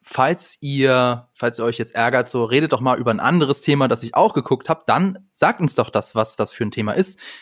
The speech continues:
nämlich an sprich mit uns at jellyfish dot com, unsere neue E-Mail-Adresse,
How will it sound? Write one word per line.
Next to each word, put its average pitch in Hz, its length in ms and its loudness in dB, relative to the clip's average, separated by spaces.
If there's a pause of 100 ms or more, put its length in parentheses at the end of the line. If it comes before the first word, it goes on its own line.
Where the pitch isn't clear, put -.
nämlich 143 540 2
an 113 340 2
sprich - 560 -2
mit 160 180 -4
uns 143 360 0
at - 260 0
jellyfish 120 720 0
dot 104 360 -4
com, 185 260 2
unsere 123 260 0
neue 101 220 -2
E-Mail-Adresse, 120 760 0